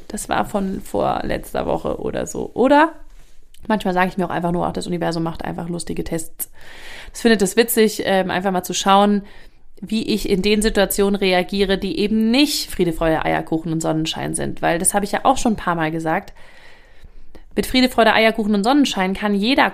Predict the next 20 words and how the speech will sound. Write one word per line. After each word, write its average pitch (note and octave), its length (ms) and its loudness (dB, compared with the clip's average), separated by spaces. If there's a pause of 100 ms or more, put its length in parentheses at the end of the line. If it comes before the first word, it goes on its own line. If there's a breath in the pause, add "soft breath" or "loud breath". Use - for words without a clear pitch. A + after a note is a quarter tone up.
cool F3 180 4
manifestieren. - 960 -6
Ja, - 220 -6
also F#3 240 -2
wenn's, G3 360 0
äh, F#3 480 -4 (300)
sagt, G3+ 300 0
so G3+ 80 4
nach G#3+ 140 6
dem G3+ 140 2
Motto, G3 220 6
wenn G3+ 160 4
du A3+ 160 4
Urlaub C4 440 6
hast A#3 220 4
und G3 120 2
auf - 240 2
einer F#3 180 4 (160)
Palmenwiese E3 1080 0
liegst D#3 580 -4